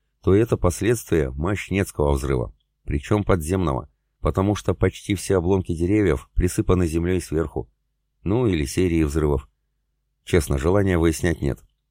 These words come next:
Побыстрее свалить отсюда, и вся недолго. Упарился, пока выкорчевывал необходимый стройматериал из земли.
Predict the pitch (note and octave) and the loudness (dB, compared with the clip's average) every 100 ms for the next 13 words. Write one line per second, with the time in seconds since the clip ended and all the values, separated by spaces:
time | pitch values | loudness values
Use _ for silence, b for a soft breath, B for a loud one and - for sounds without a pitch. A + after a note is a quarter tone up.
0 | _ - E2 F#2 - G2+ F2+ - F#2+ G2+ | _ -2 0 -2 2 2 2 0 0 0
1 | G#2 F#2+ - F#2+ F2 D2 - G#2 - E2 | 0 -2 -2 0 0 -2 -2 -4 0 0
2 | D2+ C2+ C2 B1 G#1+ _ _ _ _ _ | 0 0 -2 -2 -8 _ _ _ _ _
3 | _ _ _ _ _ E2+ E2 E2+ C#2 B1+ | _ _ _ _ _ -6 -2 0 0 -2
4 | - C2 C#2 D#2+ D2 - D2 - G#2 F#2 | -4 -4 -2 0 0 -2 -6 -4 -2 0
5 | D#2 D2 D#2 D#2 - E2+ F#2 F2 D2+ D#2 | 0 0 0 -2 -2 -2 0 -2 -2 -2
6 | E2 D#2+ D2+ E2+ D#2+ D2 C2+ D2+ C#2 A#1+ | -2 -2 -2 -2 0 -2 -2 -2 -2 -6